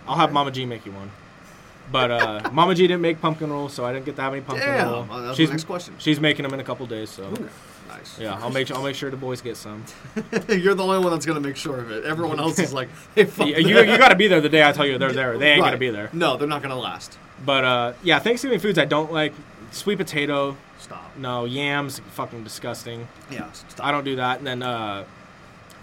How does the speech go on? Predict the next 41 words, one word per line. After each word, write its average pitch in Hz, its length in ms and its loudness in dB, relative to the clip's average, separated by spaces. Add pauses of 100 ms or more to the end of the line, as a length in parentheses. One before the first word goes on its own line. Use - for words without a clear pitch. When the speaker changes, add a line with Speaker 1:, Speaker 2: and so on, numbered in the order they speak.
(520)
Speaker 1:
<sighs> - 80 -6 (1000)
like, 147 160 -2 (160)
you 233 120 0
put 330 240 -4
turkey 202 300 0
on 190 80 2
your 170 80 2
plate 156 220 2
and 139 80 -4
you 135 140 -6
eat 131 140 -4
it, 143 180 -4
but 135 160 -8
turkey 254 280 -6
is 131 120 -2
dry 117 260 -6
as 92 120 -8
shit. 101 360 -12 (500)
Like, 185 120 -2
Speaker 2:
You 247 80 0
Speaker 1:
on 185 60 0
Speaker 2:
gotta 277 320 8
make 196 300 0
it 160 100 2
right. 117 340 -8 (220)
Speaker 1:
Yeah. 101 340 -6 (100)
Speaker 2:
Turkey's 285 320 2
the 277 60 -2
most 226 240 0
overrated 190 540 4
Thanksgiving 143 480 -4
dish. 127 180 -6
Speaker 1:
But 190 140 4
it's 175 120 0
like 160 120 4
you 156 60 -4
just 143 180 -4
have 123 240 0
to 107 80 -12
have 101 220 -8
it. 85 120 -16